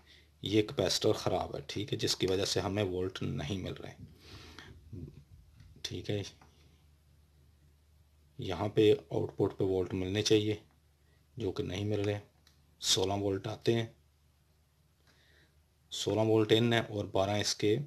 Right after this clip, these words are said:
बारह या तेरह वोल्ट जो है वो आउटपुट सप्लाई है। ठीक है, तो इसके अलावा पाँच वोल्ट की सप्लाई भी है, ये पाँच वोल्ट है, पाँच इशारिया नौ, और इसके आउटपुट ये है। ठीक है, यहाँ पे भी ज़ीरो वोल्ट,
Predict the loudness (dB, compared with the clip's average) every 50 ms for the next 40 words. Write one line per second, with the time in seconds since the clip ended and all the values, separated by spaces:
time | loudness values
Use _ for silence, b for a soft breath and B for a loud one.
0 | -8 _ _ _ _ -2 0 2 2 4 2 2 0 -2 -2 -2 -2 -2 -2 -2
1 | -2 0 -2 -2 -2 -4 -6 -6 -4 -2 0 0 -2 -2 -4 -6 -6 -4 -4 -4
2 | -4 -4 -6 -8 -8 -8 -10 -10 -10 -10 -10 -10 -10 -12 -14 -18 _ B B B
3 | B B B B B B B B B B B _ -4 -2 0 0 0 0 0 2
4 | 2 4 2 2 2 2 0 0 0 0 0 0 0 0 0 0 0 0 0 0
5 | 0 2 2 2 0 0 -2 -2 -4 -8 _ _ _ _ _ _ _ _ _ _
6 | _ _ _ _ _ _ _ _ _ _ _ _ _ _ _ _ _ -20 B B
7 | B B B B B B B B _ -8 -2 2 4 4 4 4 4 2 2 4
8 | 4 6 6 6 8 6 6 4 2 0 -6 -20 _ _ _ _ _ _ _ 0
9 | 2 2 4 4 4 4 4 4 2 2 0 -2 -4 -4 -2 2 2 4 4 4
10 | 4 2 0 0 2 2 2 2 0 -2 -6 -6 -4 -6 -6 -6 -6 -8 -10 -10
11 | -10 -8 -6 -4 -4 -6 -8 -12 -18 _ _ _ _ _ -10 -4 -2 -2 0 0
12 | 0 2 2 2 2 0 -2 -2 -2 -2 -2 0 -2 -2 -2 -4 -6 -8 -12 -16
13 | -20